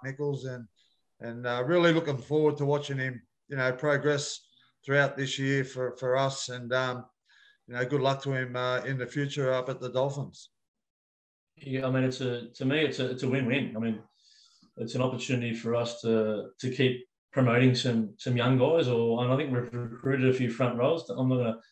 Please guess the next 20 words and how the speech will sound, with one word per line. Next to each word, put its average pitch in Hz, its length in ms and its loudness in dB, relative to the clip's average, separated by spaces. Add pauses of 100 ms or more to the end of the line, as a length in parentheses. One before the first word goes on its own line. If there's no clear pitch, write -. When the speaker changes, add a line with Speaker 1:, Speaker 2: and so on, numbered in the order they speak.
Speaker 2:
toss 127 240 2
too 135 100 0
many 120 140 2
names 127 280 4
out 117 200 4
there, 147 200 0 (580)
but 113 100 0
there 123 120 2
is 127 80 4
a 113 40 0
few 120 680 -2
good, 127 180 -2
especially 123 500 0
even 113 200 2
just 127 280 -4
recently 131 360 0
in 117 60 -2
this 113 120 0
off-season. 110 520 -4
So 104 300 -4